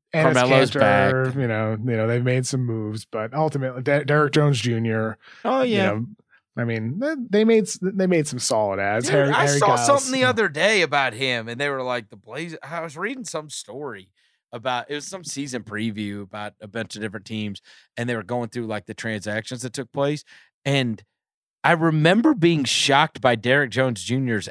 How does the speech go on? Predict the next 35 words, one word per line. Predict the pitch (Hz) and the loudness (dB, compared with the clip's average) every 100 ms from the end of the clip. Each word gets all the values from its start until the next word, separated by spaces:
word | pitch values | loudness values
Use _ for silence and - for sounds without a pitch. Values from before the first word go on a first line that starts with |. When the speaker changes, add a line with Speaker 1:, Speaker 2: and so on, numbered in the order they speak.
| - | -6
Speaker 2:
age | 101 120 98 - - | -4 -4 -6 -10 -10
in | - 123 | -4 -2
the | 107 | 0
article. | 107 113 95 - - - _ _ _ _ | 2 0 -4 -12 -14 -16 _ _ _ _
How | - 226 | 2 4
old | 220 185 165 | 6 4 4
is | 127 110 | 2 0
he? | 117 95 - _ _ _ _ _ _ _ | -4 -6 -10 _ _ _ _ _ _ _
He, | - 294 | 2 4
he | 311 294 | 6 6
was | 370 370 | 6 4
way | 170 156 214 | 2 4 4
younger | 294 240 208 220 208 | 4 4 4 4 4
than | 185 180 | 4 4
I | 175 165 | 6 4
thought. | 165 156 | 4 2
Speaker 1:
Twenty-three. | 185 117 110 _ _ _ | 2 -2 -10 _ _ _
Twenty-three. | - 170 175 - 196 | -2 0 0 2 2
Yeah, | 151 | 4
I | 143 | 2
was | |
gonna | 143 165 | 2 0
say | 240 | 2
he's | 170 123 | 2 0
young | 131 135 156 | 0 0 2
twenties, | - 226 156 - | 2 0 -2 -6
twenty-three. | - 135 131 135 104 _ _ _ _ _ - | -6 -6 -2 -4 -4 _ _ _ _ _ -4
Speaker 2:
I | - | -4
thought | - 554 523 | 2 2 2
he's | - 208 | 0 -2
been | 220 | 0
around | 254 170 190 269 202 | 2 4 4 2 0
longer | 156 147 135 | -2 -2 -4
than | 127 123 | -6 -6
that. | 120 107 95 | -6 -6 -8